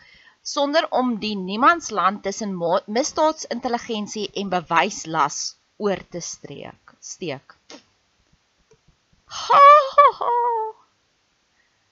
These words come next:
Hy gebruik innuendo, insinuasie en suggestie. Dit, my liefste luisteraar,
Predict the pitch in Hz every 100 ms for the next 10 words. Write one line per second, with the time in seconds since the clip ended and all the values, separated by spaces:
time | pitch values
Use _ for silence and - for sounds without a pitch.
0 | _ _ _ _ _ _ _ _ 180 190
1 | - 220 214 208 - - 320 349 262 214
2 | 220 220 220 233 262 330 302 233 170 170
3 | - 196 180 180 170 - 175 175 - 143
4 | 139 - _ _ _ _ - - 180 170
5 | 339 427 220 - - - _ - 247 240
6 | 220 254 - 302 247 170 202 - 220 175
7 | 165 180